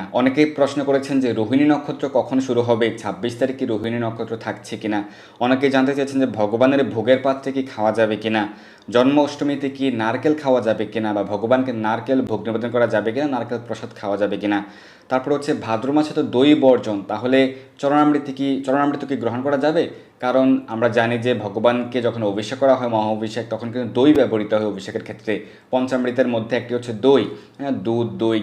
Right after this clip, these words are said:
ঘি, মধু, চিনি প্রভৃতি। তো সেক্ষেত্রে যেহেতু দই ব্যবহৃত হচ্ছে, তাহলে কি সেই চরণামৃত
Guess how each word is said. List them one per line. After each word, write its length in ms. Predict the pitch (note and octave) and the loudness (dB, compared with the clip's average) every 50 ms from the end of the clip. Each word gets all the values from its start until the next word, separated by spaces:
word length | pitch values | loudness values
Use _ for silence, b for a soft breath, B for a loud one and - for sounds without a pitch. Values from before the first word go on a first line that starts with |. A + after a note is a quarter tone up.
| F#2+ F#2 | -4 -6
ঘি, 120 | G#2 A2+ A#2 | -6 -6 -4
মধু, 320 | A2+ A2 G#2+ G#2 G2 G#2+ G#2+ | -4 -4 -4 -4 -4 -8 -10
চিনি 200 | G2 A#2+ A#2 A2+ G2+ | -8 -6 -6 -6 -4
প্রভৃতি। 300 | G#2+ G2+ G2 G2+ F#2+ F#2 - - - | -6 -6 -6 -6 -10 -10 -12 -6 -2
তো 60 | C#3+ D3 | -2 -2
সেক্ষেত্রে 380 | - D3 C3+ C3+ D3+ C#3 D3 C3+ | 0 0 -2 -2 -2 -4 0 -2
যেহেতু 160 | C#3+ C#3 B2+ A2+ G#2+ | -2 -2 -4 -4 -2
দই 120 | A#2+ C3 C#3 | 0 0 4
ব্যবহৃত 380 | C#3 D3 C3+ C#3 C#3 C#3 C3 C#3 | 6 6 6 6 2 0 0 -2
হচ্ছে, 220 | C3 C3+ C3 B2+ | -4 -4 -6 -4
তাহলে 240 | B2+ B2 A#2+ A#2+ A#2+ | -2 0 0 0 0
কি 80 | A#2 B2 | -2 -6
সেই 120 | A#2 A#2+ A#2 B2+ | -10 -6 -4 -2
চরণামৃত 380 | B2 C3 C3 C3 B2 A#2 - | 0 2 2 2 0 0 -4